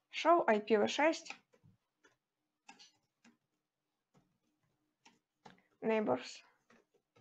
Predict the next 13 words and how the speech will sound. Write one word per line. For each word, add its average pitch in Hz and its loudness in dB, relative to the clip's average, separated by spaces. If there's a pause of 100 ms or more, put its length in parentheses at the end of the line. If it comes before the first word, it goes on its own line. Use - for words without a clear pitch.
(1000)
И 262 4
мы 233 6
видим, 330 2
что 233 2
у - 4
нас 233 0 (560)
есть 226 4
список - -2 (640)
I 220 2
P 226 6
V 226 6
шесть 226 -4
адресов. 277 0